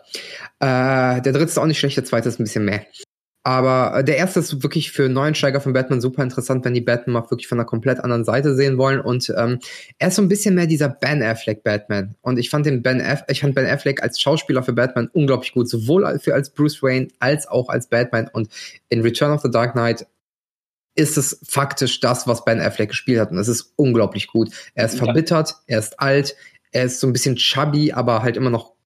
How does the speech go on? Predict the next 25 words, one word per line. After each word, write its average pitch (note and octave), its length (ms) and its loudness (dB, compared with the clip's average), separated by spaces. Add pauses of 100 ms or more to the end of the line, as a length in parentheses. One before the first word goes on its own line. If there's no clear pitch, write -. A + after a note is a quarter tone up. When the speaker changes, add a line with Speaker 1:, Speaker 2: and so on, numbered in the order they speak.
(100)
Speaker 1:
bulky. D#3+ 580 2 (480)
Ähm, A#2+ 600 0 (320)
er, A#2+ 540 -2
ihm C#3+ 140 0
tut E3 180 0
alles C#3 420 0
weh, D3 300 4
er C3 140 0
ist C#3 120 -2
es C#3+ 140 -2
leid, B2+ 260 0
Batman C3 340 0
zu C3 100 -4
sein, C3 180 0
und B2+ 60 2
er A#2 100 0
macht's A#2+ 220 -6
trotzdem A2 380 -4
halt G#2 120 -4
irgendwie, A2 300 -4
und A2+ 60 -2
es A2 80 -6
ist A2 140 -4
super A2 280 -2
geil. G#2+ 300 -4